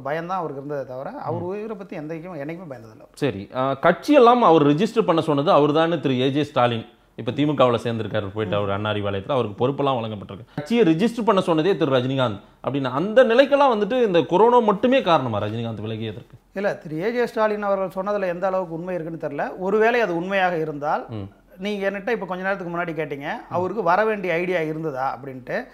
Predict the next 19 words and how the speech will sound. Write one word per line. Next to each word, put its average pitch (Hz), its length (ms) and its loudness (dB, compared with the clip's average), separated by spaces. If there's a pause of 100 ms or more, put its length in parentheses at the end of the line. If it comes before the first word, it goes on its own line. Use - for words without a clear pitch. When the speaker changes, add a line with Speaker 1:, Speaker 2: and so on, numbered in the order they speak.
(160)
Speaker 1:
So, - 140 -14
கட்சி 160 300 -8
தொடங்குற 214 380 -2
அளவுக்கு 208 520 2
யோசிச்சிருக்க 185 520 -6 (120)
Speaker 2:
ம். 110 200 -10 (180)
Speaker 1:
தலைவர் 175 320 0
ரஜினிகாந்த் 185 340 -4
அவர்கள் 151 440 -2 (360)
எத்தனை 185 400 -4
பிளான்களை 190 440 0
வச்சிருப்பாரு. 143 500 -8 (120)
Speaker 2:
ம். 104 240 -12 (340)
Speaker 1:
அது 127 160 -10
வர 170 220 2
முடியாம 233 480 0
போனதுக்கு 175 380 -4
காரணம் 190 580 -2 (200)
நிச்சயமாக 190 840 -6